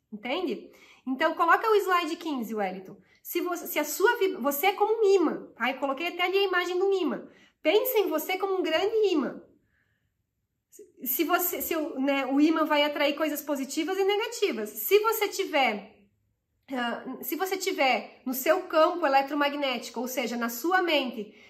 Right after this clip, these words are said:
pensamentos de amor, de gratidão e sentimentos de amor e de gratidão,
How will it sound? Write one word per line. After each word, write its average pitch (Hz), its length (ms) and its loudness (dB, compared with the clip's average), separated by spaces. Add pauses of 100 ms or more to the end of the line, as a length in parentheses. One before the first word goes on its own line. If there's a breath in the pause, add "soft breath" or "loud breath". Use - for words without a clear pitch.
(160 loud breath)
pensamentos 330 540 -2
de 339 80 -4
amor, 285 400 4
de 254 80 -6
gratidão 254 960 -2 (380 loud breath)
e 285 100 0
sentimentos 403 1300 2
de 320 80 2
amor 262 460 4
e 226 60 -4
de 220 100 -4
gratidão, 220 800 -2